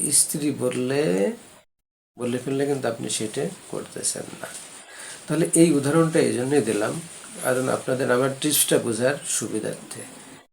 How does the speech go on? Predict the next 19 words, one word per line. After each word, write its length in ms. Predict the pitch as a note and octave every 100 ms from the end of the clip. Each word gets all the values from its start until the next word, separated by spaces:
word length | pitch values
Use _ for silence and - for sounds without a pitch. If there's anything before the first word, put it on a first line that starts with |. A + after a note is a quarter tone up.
| -
টিপসটা 320 | C3 C3+ D3+
বোঝার 260 | B2 B2 B2+
সুবিধার্থে 540 | - A#2 A#2+ A2+ A#2+
মেয়ে 380 | A#2 C3 D3 D#3+ -
এবং 220 | B2 C3 A#2+
স্ত্রী 260 | B2 - G#2+ G2+
আপনি 180 | G2+ B2
যদি 180 | B2+ C3
পাশাপাশি 500 | - - C3 C3+ A#2+
থাকেন, 200 | A2+ A#2
যার 200 | B2 B2
মেয়ে 260 | B2+ C#3
আছে, 240 | D3 C3+ D#3 -
স্ত্রী 260 | - - A#2
আছে, 180 | A2 - B2
মিলাই 280 | B2 B2+ B2
দেখেন, 300 | B2 B2 C#3 - - - - - - -
হয়তো 220 | - - G2+
কারোরটা 420 | C3 A#2+ C#3 C#3